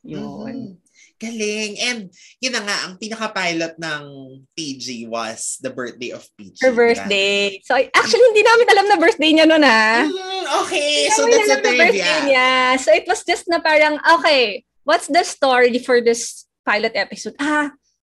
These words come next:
Speaker 1: birthday niya. Ay, walang, walang nag-greet sa kanya.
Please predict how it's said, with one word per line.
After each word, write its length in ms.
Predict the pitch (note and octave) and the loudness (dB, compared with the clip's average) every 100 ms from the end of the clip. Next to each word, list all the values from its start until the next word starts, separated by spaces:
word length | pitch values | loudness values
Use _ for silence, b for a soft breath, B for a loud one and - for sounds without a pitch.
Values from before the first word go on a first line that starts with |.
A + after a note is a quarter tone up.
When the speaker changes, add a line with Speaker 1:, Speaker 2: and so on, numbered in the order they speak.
| _ | _
Speaker 1:
birthday 320 | G#3+ - A#3+ A#3+ | -10 -2 -2 0
niya. 240 | A3+ G#3+ - | -4 -6 -4
Ay, 240 | D#4 D#4 | -2 0
walang, 480 | C4 C#4+ C#4+ C#4 C#4 B C#4 | 2 2 2 0 -2 B 0
walang 240 | D4 D4 | 2 4
nag-greet 480 | C#4 C#4 A3+ C4 B3+ | 2 0 0 -4 -4
sa 160 | C#4+ | -6
kanya. 560 | C4+ A#3 A3 G3+ - - | -4 -2 -2 -6 -8 -14